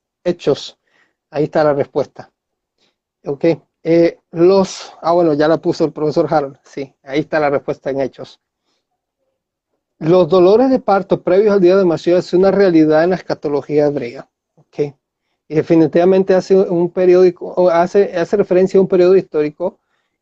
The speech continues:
que la generación actual no ha vivido. ¿Ok? Y este periodo alcanzará su clímax más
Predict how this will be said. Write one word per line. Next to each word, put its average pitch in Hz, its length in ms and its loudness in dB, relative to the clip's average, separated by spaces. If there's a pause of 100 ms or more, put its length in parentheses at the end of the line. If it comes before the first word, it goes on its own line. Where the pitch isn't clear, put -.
que 147 120 -8
la 147 120 -2
generación 165 680 0
actual 165 480 0
no 151 120 0
ha 143 60 -2
vivido. 147 480 0 (800)
¿Ok? - 240 -18 (760)
Y 156 120 -2
este 196 240 0
periodo 214 400 2
alcanzará 165 560 0
su 220 280 -8
clímax 185 520 -2
más 175 240 -4